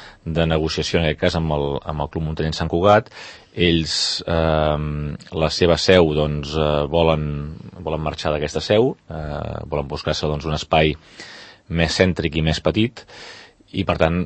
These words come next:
per nosaltres també és una oportunitat per recuperar aquest edifici, que és un edifici annex a la, a la, a l'Ajuntament, que té els metros, eh, suficients i necessaris per poder-hi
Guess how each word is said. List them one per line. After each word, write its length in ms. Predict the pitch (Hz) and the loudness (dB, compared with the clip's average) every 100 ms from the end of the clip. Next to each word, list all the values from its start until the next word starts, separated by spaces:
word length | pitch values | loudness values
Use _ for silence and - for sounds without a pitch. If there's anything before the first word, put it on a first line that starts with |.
| - | 0
per 140 | 92 | 0
nosaltres 220 | 82 73 - | 0 0 0
també 100 | 80 | 0
és 80 | |
una 80 | 80 | 0
oportunitat 680 | 76 80 82 80 73 85 98 - | -2 -2 -2 -4 2 2 2 0
per 140 | 82 80 92 - 82 78 | 0 0 -2 -6 -6 0
recuperar 480 | 78 80 76 78 80 | 2 2 2 4 4
aquest 220 | 82 76 | 2 0
edifici, 320 | 76 80 98 | -2 -2 -2
que 60 | 80 | -2
és 60 | 82 | -2
un 80 | 76 | 0
edifici 340 | 73 71 78 76 | 0 -2 -2 -2
annex 300 | 73 73 - | -2 -4 -4
a 80 | 73 | -2
la, 160 | 69 65 64 52 | -2 -4 -6 -8
a 60 | |
la, 140 | 69 69 - | -6 -6 -6
a 80 | 76 | -6
l'Ajuntament, 560 | 73 80 85 98 120 | -6 -2 0 0 0
que 140 | 107 80 76 71 | 0 2 2 0
té 100 | 80 | -4
els 140 | 73 82 | -2 0
metros, 560 | 76 76 71 - - - | 0 -2 -4 -6 -10 -12
eh, 240 | 80 71 73 | -8 -8 -6
suficients 420 | 92 78 - 80 | -8 -6 -4 -2
i 80 | 80 | -2
necessaris 400 | 73 - 82 - | -4 -2 -2 -2
per 80 | 71 | -6
poder-hi 380 | 73 76 73 | -2 0 0